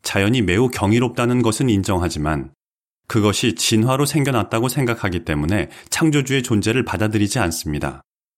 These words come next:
또 어떤 사람들은 하느님을 믿는다고 주장하지만 성경의 표준을 시대에 뒤떨어진 것으로 여기며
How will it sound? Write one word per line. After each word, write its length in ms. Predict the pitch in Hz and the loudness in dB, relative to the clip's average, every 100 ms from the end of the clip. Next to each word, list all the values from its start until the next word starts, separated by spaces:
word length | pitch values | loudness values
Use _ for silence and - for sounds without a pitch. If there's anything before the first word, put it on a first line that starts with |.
| _ _ _ _ _ _ _ _ | _ _ _ _ _ _ _ _
또 100 | 147 | 0
어떤 220 | 117 123 | 2 0
사람들은 600 | 110 101 92 92 117 87 - - | 0 0 0 0 0 -2 -6 -16
하느님을 460 | - 147 135 139 127 | -2 0 2 2 2
믿는다고 500 | 101 113 123 120 135 | 4 4 2 2 -2
주장하지만 840 | 131 110 101 90 78 80 76 67 - _ _ _ - | -2 -2 -2 -2 -2 -2 -2 -6 -12 _ _ _ -8
성경의 600 | - 110 107 110 113 110 | -2 0 2 2 2 2
표준을 540 | 107 95 104 95 71 - - | -2 0 2 0 -2 -12 -10
시대에 560 | - - 120 117 117 | -4 -2 0 2 2
뒤떨어진 580 | - 117 - 127 127 127 | 0 -2 0 0 2 2
것으로 320 | 117 107 117 | 2 2 0
여기며 540 | 113 82 85 76 87 | 2 2 0 0 0